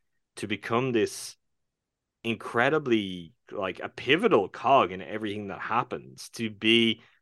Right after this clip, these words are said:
the person who, in, in this last season, he had everyone's ear, and mostly because nobody took him seriously. So everyone was prepared to talk around him, to,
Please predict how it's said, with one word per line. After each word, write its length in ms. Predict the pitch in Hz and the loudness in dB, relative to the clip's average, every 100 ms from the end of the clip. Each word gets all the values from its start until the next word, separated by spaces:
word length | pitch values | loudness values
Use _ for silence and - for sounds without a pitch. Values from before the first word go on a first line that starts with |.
| _ | _
the 80 | 101 | -6
person 480 | - 117 131 - - | 2 2 2 -4 -4
who, 560 | 123 113 110 110 107 - | 2 4 4 0 -6 -12
in, 220 | 90 85 _ - | -14 -14 _ -6
in 180 | 101 | -2
this 200 | 110 117 | -2 0
last 260 | 120 120 - | 0 0 0
season, 400 | 147 156 135 113 | -2 -4 -4 -6
he 360 | 98 104 104 101 - | -6 -6 -6 -8 -8
had 160 | 101 | -6
everyone's 520 | 98 101 120 131 135 101 | -4 -2 0 0 0 2
ear, 360 | 95 98 92 - _ _ - | 2 2 0 -8 _ _ -12
and 140 | 95 101 | -8 0
mostly 380 | 107 110 - | 2 2 0
because 300 | 104 98 92 | -4 -4 -6
nobody 340 | 92 95 98 104 | -2 -2 -2 -6
took 200 | 104 90 | -6 -8
him 80 | 85 | -6
seriously. 720 | 104 104 98 - - - _ _ _ _ _ | -2 0 -2 -6 -14 -16 _ _ _ _ _
So 140 | - 92 | -2 2
everyone 340 | 107 139 123 | 4 6 4
was 120 | 110 | 4
prepared 420 | 107 101 104 110 117 | 0 -2 2 4 2
to 80 | |
talk 340 | - 110 101 - | 0 0 2 0
around 460 | 85 92 104 98 | -2 0 0 -2
him, 220 | 80 80 80 | -8 -12 -10
to, 340 | 95 87 85 | -8 -6 -8